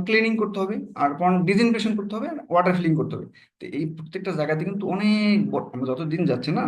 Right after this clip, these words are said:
আমাদের জানার জিনিসগুলো, ইয়া, অনেক ঘাটতি পড়ে যাচ্ছে। আমরা চাই-, চিন্তা করলেও পারতেছি না, আমাদের কতগুলো, মানে, শূন্যতা, আমরা কিছু জানি না, না জেনে ওয়াজ করতেছি। এই জন্য আমাদের শিখে শিখে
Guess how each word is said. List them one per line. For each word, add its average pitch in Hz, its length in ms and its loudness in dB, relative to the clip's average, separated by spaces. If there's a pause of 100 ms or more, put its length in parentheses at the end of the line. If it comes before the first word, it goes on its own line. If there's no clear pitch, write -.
(540)
আমাদের 139 280 -2
জানার 147 380 2
জিনিসগুলো, 156 280 4 (280)
ইয়া, 131 200 2
অনেক 190 440 2 (340)
ঘাটতি 139 240 -4
পড়ে 127 180 -2
যাচ্ছে। 110 220 -6
আমরা 139 140 0
চাই-, 151 500 -6
চিন্তা 175 200 2
করলেও 175 200 4
পারতেছি 156 260 0
না, 156 100 2
আমাদের 151 180 0
কতগুলো, 202 380 -2 (180)
মানে, 143 120 0
শূন্যতা, 165 380 -2 (120)
আমরা 151 160 -4
কিছু 220 220 -4
জানি 165 220 2
না, 123 120 -4
না 131 140 -6
জেনে 196 160 -6 (200)
ওয়াজ 151 300 -4
করতেছি। 120 360 -10 (460)
এই 123 120 -6
জন্য 170 140 -4 (400)
আমাদের 131 280 -4
শিখে 180 340 -2
শিখে 208 280 -4